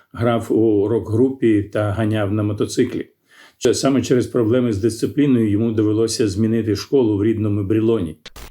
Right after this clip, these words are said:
У дитинстві Мерц пережив серйозну хворобу, туберкульоз, через який провів півроку в клініці. Це в-, суттєво вплинуло на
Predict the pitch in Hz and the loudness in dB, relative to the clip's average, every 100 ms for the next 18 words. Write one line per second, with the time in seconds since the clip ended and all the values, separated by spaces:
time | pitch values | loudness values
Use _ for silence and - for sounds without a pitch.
0 | - - - 127 135 160 151 - 123 127 | -18 -6 0 2 4 2 2 2 2 2
1 | 127 - - 127 113 101 123 - 113 120 | 0 -4 -4 0 2 2 0 2 2 2
2 | 104 110 110 131 131 139 101 120 107 104 | 0 -2 0 2 4 4 2 0 -2 0
3 | 101 143 135 - - 101 92 107 - 127 | 2 2 2 0 -2 -2 0 -2 0 0
4 | 113 113 101 117 113 - 110 104 113 120 | 0 0 2 0 -2 0 2 2 2 2
5 | 113 104 - 127 117 95 - - _ _ | 0 0 -2 2 2 0 -8 -16 _ _
6 | - 147 131 - - _ - 123 107 139 | -2 2 2 0 -12 _ -6 -6 0 2
7 | 117 - 139 143 127 107 104 110 110 | 2 0 0 2 2 0 0 -2 -4